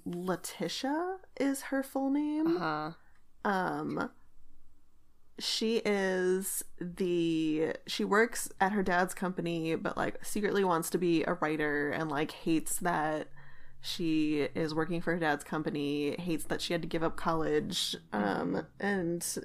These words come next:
Speaker 1: is currently, like, caring for her mom and staying in that, the m-, house, the family house.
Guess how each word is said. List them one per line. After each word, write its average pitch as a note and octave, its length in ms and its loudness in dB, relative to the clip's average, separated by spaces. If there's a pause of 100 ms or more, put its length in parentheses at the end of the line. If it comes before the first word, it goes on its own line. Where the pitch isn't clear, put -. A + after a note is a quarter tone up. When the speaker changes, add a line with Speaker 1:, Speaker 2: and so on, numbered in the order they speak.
(140)
Speaker 1:
is F3+ 640 2 (120)
currently, E3+ 800 2
like, D#3 380 -2 (160)
caring D#3 460 2
for D#3 220 0
her D#3+ 160 2
mom C#3 340 4
and D3 160 -2
staying G#2+ 280 -2
in - 80 -4
that, E2+ 280 -2 (300)
the D#3+ 80 2 (280)
m-, D#3+ 240 -2 (220)
house, - 480 -2
the F#3+ 140 -4
family G3+ 300 -2
house. - 460 -4